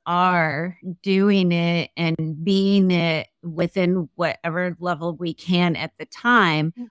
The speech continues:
Speaker 1: long before we're really fully aware of it. We're taking steps. So you are looking at your situation. And one of the things about being the wolf is, like, you're doing what is right for your or-,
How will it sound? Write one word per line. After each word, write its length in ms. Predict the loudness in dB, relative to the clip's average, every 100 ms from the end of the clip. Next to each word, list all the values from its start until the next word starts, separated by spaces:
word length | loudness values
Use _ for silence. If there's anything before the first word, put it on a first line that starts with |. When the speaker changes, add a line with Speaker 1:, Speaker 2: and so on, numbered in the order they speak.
| _
Speaker 1:
long 520 | -2 4 6 6 4
before 800 | 2 -2 -4 0 4 4 4 2 2
we're 220 | 0 0
really 580 | -2 -8 -6 -4 -2 -4
fully 400 | -6 -4 -2 0
aware 320 | -2 -4 -8
of 120 | -8 -8
it. 220 | -12 -6
We're 140 | -6 -6
taking 600 | -4 -4 -4 -4 -8 -10
steps. 500 | -6 -2 -2 -4 -14
So 360 | -4 0 0 -4 _ _ _ _
you 600 | -6 0 4 6 4 4
are 140 | 2 0
looking 440 | 2 2 2 2
at 120 | 2 0
your 160 | -4
situation. 800 | -4 -8 -8 -6 -4 -4 -4 -4
And 200 | 0 0
one 160 | 4 4
of 100 | 4
the 80 | 0
things 520 | 0 0 0 0 -6 -8
about 320 | 0 2 2
being 240 | 2 4
the 80 | 2
wolf 300 | 0 0 0 -2
is, 140 | -2
like, 160 | -4 0
you're 140 | 0
doing 500 | 2 2 4 6 4
what 180 | 4 2 -2
is 180 | -4 -4
right 340 | -2 -2 -2
for 140 | -6 -8 -6
your 240 | -6 -6
or-, 260 | -6 -8